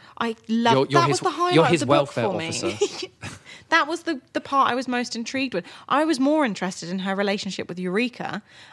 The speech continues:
Speaker 1: an animal companion, especially in a time of isolation.
Speaker 2: Yeah.
Speaker 1: I was more
Speaker 2: I wanted more of that.
Speaker 1: Yeah.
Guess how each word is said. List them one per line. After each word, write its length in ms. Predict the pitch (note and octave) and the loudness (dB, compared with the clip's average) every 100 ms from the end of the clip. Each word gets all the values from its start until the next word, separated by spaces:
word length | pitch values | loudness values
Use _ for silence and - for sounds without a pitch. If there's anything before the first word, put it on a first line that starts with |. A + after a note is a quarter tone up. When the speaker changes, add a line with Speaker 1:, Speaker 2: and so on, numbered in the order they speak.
| _ - | _ -2
Speaker 1:
an 160 | G3 | 0
animal 300 | G#3 G#3+ G3+ | 0 0 -2
companion, 580 | F#3 F#3+ F#3 G#3+ G3+ E3 | -4 -8 -2 -2 -2 -4
especially 440 | E3+ - F#3 - | -6 -6 -6 -4
in 60 | F#3 | -4
a 60 | F3 | -4
time 320 | F#3+ F3 E3+ | -4 -4 -4
of 100 | E3+ | -2
isolation. 680 | E3 E3 E3+ G#3 G#3+ - | -2 -2 -2 -2 -2 -2
Speaker 2:
Yeah. 160 | - E3+ - - - _ | -2 -2 -12 -20 -20 _
Speaker 1:
I 200 | G3+ A#3+ | 2 4
was 180 | B3 A3 | 2 0
more 360 | A3 G#3 G3+ F#3+ | 0 2 2 4
Speaker 2:
I 80 | D#3 | 2
wanted 320 | D3+ C#3 B2+ | 2 -4 -6
more 200 | A2+ G2+ | -4 -6
of 80 | - | -4
that. 260 | A2+ G2 | -6 -4
Speaker 1:
Yeah. 540 | A#3 D4+ F4+ C#4+ A#2 | -2 0 0 -2 -6